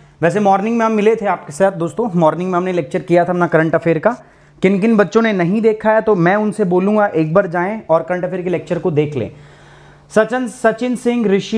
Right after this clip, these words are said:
हिरांजन, भारती, सुजीत, आफरीन, मोहम्मद नाजिम, सभी का स्वागत है यार।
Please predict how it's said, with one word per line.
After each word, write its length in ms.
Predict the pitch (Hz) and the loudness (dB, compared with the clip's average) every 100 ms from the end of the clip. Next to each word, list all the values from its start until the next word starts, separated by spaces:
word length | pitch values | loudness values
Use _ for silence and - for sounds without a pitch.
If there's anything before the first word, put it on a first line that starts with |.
| 220 202 | 0 2
हिरांजन, 580 | 196 196 196 208 214 185 | 2 0 0 0 0 -2
भारती, 580 | 160 170 - 196 202 | 0 -2 -2 -4 -2
सुजीत, 680 | 196 175 139 185 190 - - - 131 131 - - _ _ - _ - - - | -2 -2 0 0 0 -4 -14 -20 -18 -16 -18 -20 _ _ -20 _ -20 -10 0
आफरीन, 680 | 160 151 170 196 190 190 175 - - | 2 2 -2 -2 -2 -4 -8 -16 -4
मोहम्मद 500 | 143 147 165 185 175 | 0 2 2 0 0
नाजिम, 480 | 170 165 180 190 190 - - _ - _ _ - - | -2 0 0 0 -2 -8 -20 _ -20 _ _ -20 -6
सभी 220 | 160 180 | -2 2
का 100 | 196 | 2
स्वागत 360 | 180 170 185 185 | 2 0 0 0
है 80 | 180 | 0
यार। 260 | 180 180 | 0 -2